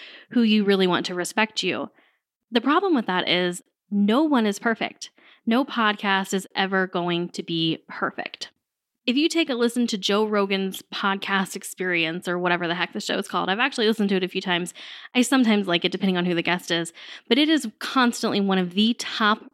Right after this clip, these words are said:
rated podcasts, one of the most popular podcasts, period.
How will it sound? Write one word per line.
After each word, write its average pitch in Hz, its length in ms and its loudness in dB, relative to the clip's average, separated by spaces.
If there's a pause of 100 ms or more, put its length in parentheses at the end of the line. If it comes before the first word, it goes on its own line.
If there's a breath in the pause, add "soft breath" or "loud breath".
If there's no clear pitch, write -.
rated 196 460 0
podcasts, 170 680 -2
one 202 120 0
of 185 140 -2
the 226 120 2
most 269 220 0
popular 214 320 2
podcasts, 185 640 -2 (140)
period. 151 720 -2